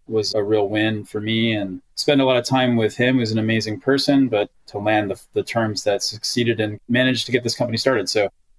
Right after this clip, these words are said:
long story short, Morningside's been in and with us for the long haul, and I think we'll continue to be there till the very end.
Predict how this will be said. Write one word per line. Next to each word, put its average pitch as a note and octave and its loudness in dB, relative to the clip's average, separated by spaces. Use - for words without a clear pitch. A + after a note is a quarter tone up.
long A#2+ 2
story A#2+ 2
short, A#2 0
Morningside's A2+ 0
been A2+ 0
in A#2 0
and G#2 -8
with A#2 0
us - -2
for - -12
the G2+ -6
long A#2 2
haul, D3 2
and G2 -6
I G2 -20
think F#2+ -12
we'll G2+ -4
continue G2+ -12
to F#2+ -2
be G2 -14
there G2 -4
till - -4
the G2 -4
very G2+ -2
end. D#3+ -2